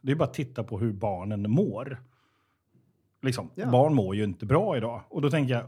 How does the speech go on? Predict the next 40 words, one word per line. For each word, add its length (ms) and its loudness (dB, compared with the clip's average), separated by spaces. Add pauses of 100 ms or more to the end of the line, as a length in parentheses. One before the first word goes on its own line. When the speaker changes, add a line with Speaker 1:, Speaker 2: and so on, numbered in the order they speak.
(100)
Speaker 1:
och 80 -6
då 120 4
blir 280 2
det 60 2
ju 240 0
ganska 280 -2
naturligt 380 -2
att 120 -2
en 200 -2
del 340 2
av 140 -6
de 140 -4
här, 340 -12
den 180 -4
här 120 -6
frustrationen 1080 -4
som 140 -8
Speaker 2:
Mm. 100 -6
Speaker 1:
finns, 320 -10 (300)
att 160 -10
en 140 0
del, 400 -2 (100)
en 160 -4
del 140 2
av 60 -2
det 120 0
här 100 0
genererar 640 -6
aggressivitet. 800 -8 (480)
Och 260 -6
för 140 -2
andra 440 0
så 140 -4
genererar 380 0
det 60 -6
till 120 -10
exempel 200 -8 (1000)
inre 340 8
aggressiv-, 440 -4 (460)
a-, 140 0